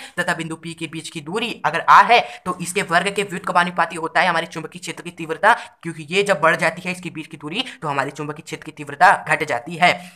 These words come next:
तो दोस्तों बस ये चार point थे, इस चार point को अगर आपको अच्छे से पढ़ लेना है, पहला था धारा, दूसरा था हमारा अल्पांश, तीसरा था sine theta एवं चौथा था हमारा ये व्युत्क्रमानुपाती दोनों के बीच की दूरी आर।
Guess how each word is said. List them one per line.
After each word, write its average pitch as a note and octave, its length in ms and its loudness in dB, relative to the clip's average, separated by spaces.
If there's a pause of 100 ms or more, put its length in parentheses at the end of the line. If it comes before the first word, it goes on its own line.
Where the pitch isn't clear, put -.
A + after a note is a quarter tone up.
तो - 160 -12
दोस्तों G#3 200 0
बस G#3+ 220 2
ये G3+ 80 2
चार G3+ 200 2
point G3 300 -2
थे, A#3 60 -2
इस - 160 -6
चार F#3+ 180 0
point F3+ 180 -4
को F#3+ 60 -4
अगर F#3 140 2
आपको D#3+ 320 2
अच्छे F3 180 -6
से E3 100 -6
पढ़ E3 220 2
लेना F#3 200 2
है, G#3 140 2 (1160)
पहला E3+ 200 2
था E3+ 160 2
धारा, D#3+ 360 8
दूसरा D#3+ 340 -2
था E3+ 120 0
हमारा D3 300 4 (160)
अल्पांश, D3+ 500 4
तीसरा D3+ 240 -6
था D3+ 120 -6
sine D3 260 0
theta G#3+ 220 4 (260)
एवं E3+ 200 -2
चौथा E3 300 0
था D#3+ 120 -2
हमारा C#3+ 300 2
ये C#3+ 160 -8
व्युत्क्रमानुपाती D#3+ 760 -4
दोनों C#3+ 200 -6
के D3 100 -14
बीच C#3 160 -12
की - 80 -14
दूरी C#3+ 320 -12
आर। D#3 180 6